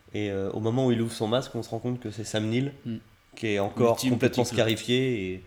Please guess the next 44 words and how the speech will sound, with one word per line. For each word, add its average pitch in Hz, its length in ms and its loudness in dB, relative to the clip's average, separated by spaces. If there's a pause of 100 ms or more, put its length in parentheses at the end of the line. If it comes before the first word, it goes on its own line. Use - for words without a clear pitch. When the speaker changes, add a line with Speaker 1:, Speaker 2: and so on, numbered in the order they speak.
(460)
Speaker 1:
donc 92 120 -10
là, 107 140 2
elle 104 60 -2
comprend 107 260 -6
qu'elle 101 160 0
en 95 60 2
sortira 92 360 -2
jamais. - 300 -2
Speaker 2:
<laughs> - 40 -6
Speaker 1:
Et 110 40 -4
en 110 60 0
fait, 147 160 0
elle 127 80 4
se - 80 -2
réveille. 160 460 4 (960)
Et - 80 0
elle 104 80 2
se - 60 -4
rend 123 80 0
compte 147 160 0
que 135 80 -4
c'était 113 260 -4
encore 151 340 2
une 135 60 0
hallucination. 123 580 -2 (1400)
Et 120 120 2
c'est 127 240 2
exactement 156 680 4
la 120 120 2
même 151 220 2
scène 151 380 2
qu'au 123 140 0
début, 131 440 0
quand 120 220 -2
Sam 147 280 0
Neill 165 220 2
rêve 139 360 2
de 127 100 -2
sa 131 140 -4
femme. 117 280 -6 (420)
Speaker 2:
Ah 143 60 -2
oui, 147 100 0
c'est 151 140 -8
vrai. - 80 -12